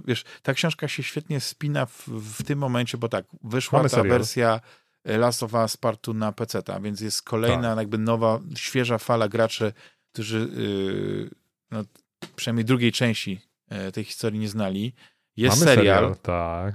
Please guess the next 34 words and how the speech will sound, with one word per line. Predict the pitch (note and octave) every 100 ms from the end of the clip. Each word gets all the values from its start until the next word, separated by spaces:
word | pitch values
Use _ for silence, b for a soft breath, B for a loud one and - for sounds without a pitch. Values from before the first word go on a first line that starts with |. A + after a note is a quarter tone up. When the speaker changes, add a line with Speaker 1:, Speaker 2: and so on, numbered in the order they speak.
| -
Speaker 2:
Oglądasz? | A2+ A2 G#2 D#3+ - - b b b _ _ - _
Speaker 1:
Wiesz | A#2+ -
co? | A#2+ D3 - _ _ _ _ - C3+ -
Ja | D#3+ E3
nie | E3
jestem | C3 -
fanem | G#2+ G2 F#2
serialu. | G#2+ G2+ F#2+ G#2
Ja | C3
jestem | - C3+
wielkim | C#3+ C#3 C3+
fanem | C3+ B2 A2
gry. | A2 A2+ E3+ - _ _ _ G#2
Speaker 2:
Okej. | G2 E2
Speaker 1:
Bardzo | G2+ B2 A#2+ A#2+
Speaker 2:
No |
Speaker 1:
mi |
Speaker 2:
tak, | A#2
Speaker 1:
się | G#2+
ta |
Speaker 2:
ja | A2+
też. |
Speaker 1:
historia | G2+ A#2+ A2+
podoba, | A#2 A#2+ A2+
gry, | B2+
ale | C3+ C3 B2+ B B -
uważam, | A2+ C#3 C3+ C#3 C3
że | A#2+ B2+ A#2+ A#2+ b b - B B
pewne | C3+ D3 C#3+
zmiany, | A#2+ C#3 D3+ C3
których | - G#2+
dokonali | A2 A2 A#2+ A#2 G#2 F#2+
w | -
tym, | G2+